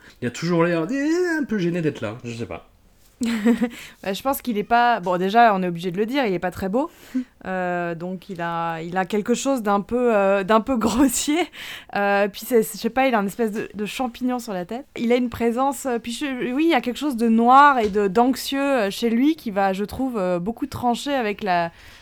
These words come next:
Speaker 2: la luminosité de, de Kajol, hein. Et là, c'est d'autant plus frappant dans, dans ces films où ils sont tous les deux ensemble et c'est le début de leur carrière. Lui, il apporte, euh, oui, on dirait qu'il a un petit nuage noir au-dessus de la tête.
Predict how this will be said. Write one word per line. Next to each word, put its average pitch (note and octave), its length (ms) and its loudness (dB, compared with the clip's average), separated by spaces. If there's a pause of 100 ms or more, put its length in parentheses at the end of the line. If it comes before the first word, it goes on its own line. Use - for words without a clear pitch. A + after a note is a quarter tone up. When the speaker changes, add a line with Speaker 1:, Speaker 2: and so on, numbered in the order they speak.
(100)
Speaker 2:
la F#3+ 140 0
luminosité B3+ 800 4
de, G3 280 -4
de F#3 140 -6
Kajol, A3 480 0
hein. A#3 60 2
Et G#3 100 -2
là, G#3 160 0
c'est G#3 140 -8
d'autant A#3 260 -2
plus A3 160 -8
frappant G3 340 -6
dans, F#3+ 300 -2
dans F3 160 -8
ces F#3 160 -10
films B3 320 -6
où F#3+ 60 -4
ils F3+ 60 -6
sont F3+ 420 -8
tous - 120 -12
les G#3 120 -2
deux F#3+ 100 -4
ensemble G#3 480 -4
et E3+ 60 -6
c'est - 100 -12
le D#3+ 80 -10
début F3+ 240 -6
de F#3 60 -6
leur F3+ 160 -6
carrière. G3+ 500 0 (540)
Lui, A#3+ 320 0
il F#3+ 100 2
apporte, - 540 0
euh, F3 260 -6 (460)
oui, C4+ 200 0
on G3+ 100 4
dirait A3 220 4
qu'il A#3 140 -2
a F#3+ 60 2
un F#3 100 2
petit D4+ 180 -4
nuage G#3+ 320 4
noir A#3+ 200 4
au-dessus A3 240 -4
de F#3+ 60 -6
la F#3 100 -2
tête. F#3+ 340 -10